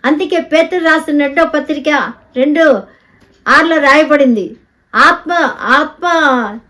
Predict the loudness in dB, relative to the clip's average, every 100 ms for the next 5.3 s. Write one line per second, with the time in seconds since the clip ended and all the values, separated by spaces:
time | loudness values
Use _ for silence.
0 | _ 2 4 4 0 -4 -2 2 2 4
1 | 4 4 4 4 0 -6 0 2 4 2
2 | -2 -4 -4 -4 -6 -4 -4 -2 0 4
3 | 4 2 -4 _ _ _ _ _ _ _
4 | -20 -20 _ _ _ _ _ _ -4 0
5 | 2 2